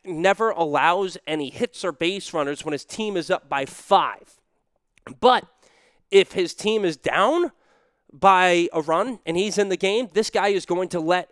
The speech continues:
up a run. He's gonna let up a home run. Aaron Rodgers went ahead, fantastic, smothers teams, wins eighty-nine point nine percent of the time. But when Aaron Rodgers is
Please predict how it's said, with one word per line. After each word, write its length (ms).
up 300
a 80
run. 280
He's 160
gonna 180
let 200
up 200
a 80
home 280
run. 120
Aaron 260
Rodgers 420
went 160
ahead, 440
fantastic, 1120
smothers 920
teams, 440
wins 680
eighty-nine 720
point 260
nine 240
percent 380
of 80
the 80
time. 320
But 220
when 180
Aaron 320
Rodgers 520
is 240